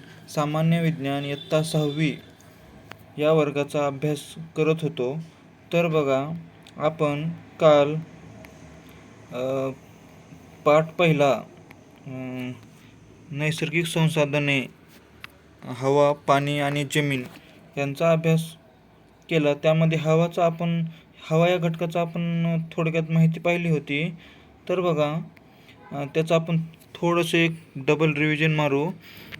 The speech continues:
तर बघा, हवेमध्ये, अ, भरपूर सारे घटक असतात.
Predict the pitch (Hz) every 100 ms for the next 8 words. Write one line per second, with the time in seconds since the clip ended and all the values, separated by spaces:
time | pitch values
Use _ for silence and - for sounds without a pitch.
0 | - 170 170 156 151 151 160 - - -
1 | - - 160 170 165 165 165 175 185 185
2 | - - - - - - 147 143 143 143
3 | 131 156 160 175 165 170 165 165 156 170
4 | 160 160 - 147